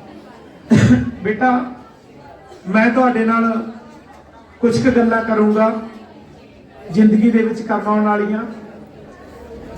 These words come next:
ਪਹਿਲੀ ਗੱਲ ਤਾਂ ਬੇਟਾ ਇਹ ਹੈ ਕਿ ਜ਼ਿੰਦਗੀ ਦੇ ਵਿੱਚ ਕਦੇ ਵੀ ਹਿੰਮਤ ਨਹੀਂ ਹਾਰਨੀ, ਹਮੇਸ਼ਾ ਪੋਜ਼ਿਟਿਵ ਐਟੀਟਿਊਡ ਰੱਖਣਾ ਹੈ। ਉਹਦੇ ਲਈ ਮੈਂ ਤੁਹਾਨੂੰ ਇੱਕ ਛੋਟੀ ਜਿਹੀ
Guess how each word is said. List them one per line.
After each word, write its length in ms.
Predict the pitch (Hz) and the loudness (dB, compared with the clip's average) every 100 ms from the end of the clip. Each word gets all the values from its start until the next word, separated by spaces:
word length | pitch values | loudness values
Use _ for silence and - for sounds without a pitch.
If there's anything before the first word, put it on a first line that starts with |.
| - - - - | -16 -16 -14 0
ਪਹਿਲੀ 360 | 240 254 285 262 | 4 4 2 0
ਗੱਲ 140 | 254 | -2
ਤਾਂ 200 | 254 254 | -2 -2
ਬੇਟਾ 540 | 247 262 262 262 - - - - - - - - | -2 -2 -4 -4 -8 -16 -20 -20 -20 -20 -20 0
ਇਹ 160 | 233 262 | 4 4
ਹੈ 260 | 269 254 254 - - - - - - | 4 2 -2 -8 -18 -20 -20 -20 -6
ਕਿ 140 | 269 269 | -2 2
ਜ਼ਿੰਦਗੀ 500 | 247 240 247 262 254 | 4 4 6 6 4
ਦੇ 140 | 262 | 4
ਵਿੱਚ 300 | 247 247 262 254 254 - - - - - - - - _ _ _ - - - | 2 2 0 2 0 -2 -12 -20 -20 -20 -20 -20 -20 _ _ _ -20 -20 0
ਕਦੇ 280 | 254 285 302 | 4 4 6
ਵੀ 100 | 294 254 | 6 6
ਹਿੰਮਤ 280 | 247 240 | 4 0
ਨਹੀਂ 180 | 233 202 | -2 -2
ਹਾਰਨੀ, 420 | 185 165 151 151 127 - - - - - - - - - - - - - - - | -2 -4 -6 -10 -12 -18 -20 -20 -20 -20 -20 -20 -20 -20 -20 -20 -20 -20 -4 4
ਹਮੇਸ਼ਾ 480 | 254 269 247 247 254 247 247 - - - | 6 6 2 2 2 2 0 -4 -18 -6
ਪੋਜ਼ਿਟਿਵ 500 | 247 233 247 262 247 | -4 -4 -4 -2 -2
ਐਟੀਟਿਊਡ 560 | 226 240 233 233 208 202 | -2 -4 0 2 2 -2
ਰੱਖਣਾ 260 | 196 196 | -4 -4
ਹੈ। 220 | 202 - - - - - - - - - - | -6 -8 -14 -20 -20 -20 -20 -20 -20 -20 -2
ਉਹਦੇ 240 | 220 240 277 | 2 4 4
ਲਈ 160 | 277 | 4
ਮੈਂ 180 | 254 262 | 4 2
ਤੁਹਾਨੂੰ 280 | 254 277 254 | 0 0 0
ਇੱਕ 200 | 254 247 240 | 0 -2 2
ਛੋਟੀ 300 | 240 277 247 | 0 0 0
ਜਿਹੀ 300 | 262 254 | 0 0